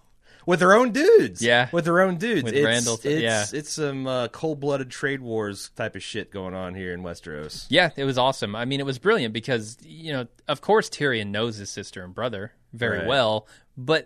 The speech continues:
Speaker 2: they also know that he knows them, right? So
Speaker 1: Right.
Speaker 2: they use that to their advantage. And I, I didn't necessarily think they were this smart.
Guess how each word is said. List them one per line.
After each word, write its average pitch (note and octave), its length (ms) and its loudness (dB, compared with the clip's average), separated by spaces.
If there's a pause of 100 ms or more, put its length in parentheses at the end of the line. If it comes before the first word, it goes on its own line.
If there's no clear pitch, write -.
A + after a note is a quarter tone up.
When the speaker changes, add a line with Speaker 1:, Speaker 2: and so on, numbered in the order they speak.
Speaker 2:
they F3+ 180 4
also F3 320 2
know A2+ 200 0
that G#2 120 -6
he A#2 100 -6
knows F#2+ 320 -8
them, F2+ 180 -16
right? A#2+ 300 -4
So E2+ 80 -6
Speaker 1:
Right. C#3+ 100 -4
Speaker 2:
they C3+ 60 -2
use B2+ 300 -4
that A2+ 160 0
to A#2 100 -10
their G2+ 120 -8
advantage. G2 460 -6
And A2+ 80 -2
I, C#3 140 0 (600)
I F#3 140 6
didn't A#3+ 220 0
necessarily F3+ 480 0
think C#3 240 -4
they B2+ 140 4
were A#2 120 -2
this A2 220 -4
smart. A2+ 420 -4